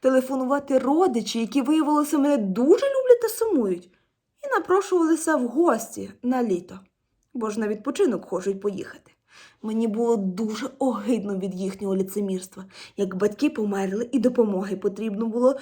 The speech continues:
то вони бідніші за церковних мишей. А коли будиночок біля моря в мене з'явився, то вже відпочинок на літо планують. Потім телефонували с-, е, стали телефонувати старі знайомі, однокласники та друзі.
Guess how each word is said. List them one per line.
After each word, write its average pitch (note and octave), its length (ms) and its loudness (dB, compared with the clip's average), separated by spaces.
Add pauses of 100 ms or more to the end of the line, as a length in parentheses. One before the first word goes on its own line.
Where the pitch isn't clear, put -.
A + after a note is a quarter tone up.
(180)
то C#4+ 120 0
вони C#4 240 2
бідніші C4 580 2
за E4+ 120 -2
церковних E4 540 -2
мишей. G#3 460 -4
А B3 80 2
коли B3 320 4
будиночок D4 680 0
біля C#4 200 6
моря G#3+ 360 2
в - 20 0
мене G3+ 300 0
з'явився, G3 540 -2 (260)
то G#4 160 4
вже F#4+ 160 6
відпочинок F#4 580 4
на G#4+ 80 2
літо C#4+ 240 4
планують. F#3+ 560 -8 (540)
Потім B3+ 300 0
телефонували F#3+ 640 0
с-, F#3+ 240 -8 (180)
е, G3+ 160 0
стали G#3 300 0
телефонувати G3 640 -4
старі G3 360 -2
знайомі, C#4 680 4
однокласники G#3+ 920 2
та F#3+ 140 -6
друзі. C#4+ 500 2